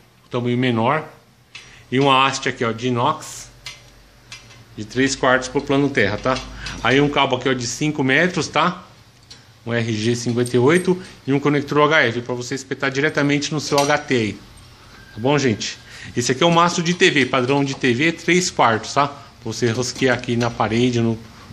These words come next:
topo de sua casa, seu, ou na fachada, né? E fixar a antena, tá? Então, é uma antena de polo, é de alto desempenho, compacta, né?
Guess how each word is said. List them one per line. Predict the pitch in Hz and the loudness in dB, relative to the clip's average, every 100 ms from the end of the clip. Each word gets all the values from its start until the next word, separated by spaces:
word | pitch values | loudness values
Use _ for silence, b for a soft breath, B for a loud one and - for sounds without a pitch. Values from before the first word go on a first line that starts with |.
| - | -2
topo | 120 120 | -2 0
de | 120 | -4
sua | - 113 | 0 0
casa, | 123 117 113 | 2 2 0
seu, | 127 110 - - - B B | -4 -6 -8 -20 -20 B B
ou | 117 | -2
na | 120 | 0
fachada, | 120 120 - 135 151 139 | 0 -2 2 4 4 2
né? | 143 - B B - | 0 -4 B B -14
E | |
fixar | - 123 - 127 131 | -8 -8 -2 0 0
a | |
antena, | 135 113 98 95 | 0 -2 -4 -2
tá? | 131 - B B B - | -6 -6 B B B -6
Então, | 110 139 | -2 2
é | |
uma | 147 | 2
antena | 143 139 | 0 0
de | 135 160 | 0 -2
polo, | 180 143 151 165 | -2 2 4 4
é | 139 | 2
de | 123 | 2
alto | 127 127 | 0 0
desempenho, | 127 120 123 120 139 170 165 | -8 -4 -2 0 0 0 -2
compacta, | - 160 151 151 165 180 - | 0 0 2 4 4 2 -2
né? | 139 156 | 0 0